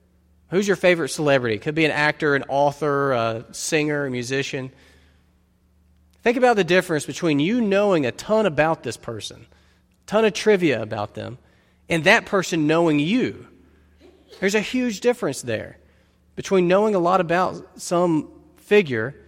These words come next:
and that figure having you in their cell phone contacts, knowing where you live, knowing what kind of food you like because they like you and love you and want to hang out with you.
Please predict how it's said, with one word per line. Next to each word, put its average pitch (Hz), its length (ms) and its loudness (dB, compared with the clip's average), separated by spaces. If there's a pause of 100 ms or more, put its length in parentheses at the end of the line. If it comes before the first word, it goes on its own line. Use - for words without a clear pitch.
(340)
and 147 120 0
that 190 160 4
figure 175 300 2
having 180 400 2
you 185 400 2
in 139 140 -2
their 143 140 0
cell 170 280 0
phone 139 220 -4
contacts, 139 760 -8 (400)
knowing 190 340 4
where 185 160 4
you 180 240 0
live, 170 360 0
knowing 175 440 0 (260)
what 170 140 -2
kind 180 160 0
of 147 80 0
food 185 280 2
you 143 100 -2
like 117 260 -2
because 131 320 -6
they 143 100 2
like 143 380 0
you 123 160 -2
and 113 160 -6
love 156 180 0
you 135 80 -2
and 113 80 -6
want 135 140 -2
to 135 60 -8
hang 135 200 -6
out 147 220 -2
with - 180 -16
you. 98 160 -20